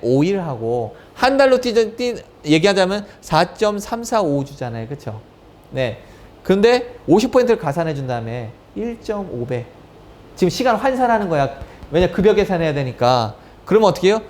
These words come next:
육십오점한 시간을 일한 거랑 똑같은 거예요. 지금 급여 계산이야. 실제 일은 몇 시간?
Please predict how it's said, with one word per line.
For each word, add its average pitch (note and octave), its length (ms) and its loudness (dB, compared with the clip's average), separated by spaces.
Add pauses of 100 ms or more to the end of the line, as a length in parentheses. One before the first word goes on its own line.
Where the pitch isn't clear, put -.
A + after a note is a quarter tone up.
(200)
육십오점한 G#3 1120 0
시간을 G3+ 680 -4 (960)
일한 F3+ 300 2
거랑 D#3 220 -4
똑같은 F3+ 380 -8
거예요. A2 260 -6 (880)
지금 A3 180 4
급여 G3+ 240 6
계산이야. F3+ 400 4
실제 C#4+ 420 2
일은 G#3 280 4
몇 D3+ 100 6
시간? A3 400 0